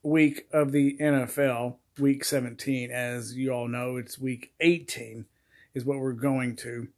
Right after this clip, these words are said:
And that's where I'm gonna end the podcast for, it's gonna be episode nineteen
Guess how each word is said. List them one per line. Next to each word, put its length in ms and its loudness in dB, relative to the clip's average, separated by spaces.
And 100 2
that's 140 4
where 100 2
I'm 60 2
gonna 240 -2
end 200 0
the 60 -8
podcast 880 -4
for, 300 -6
it's 180 -4
gonna 140 -2
be 240 -10
episode 480 -4
nineteen 840 -4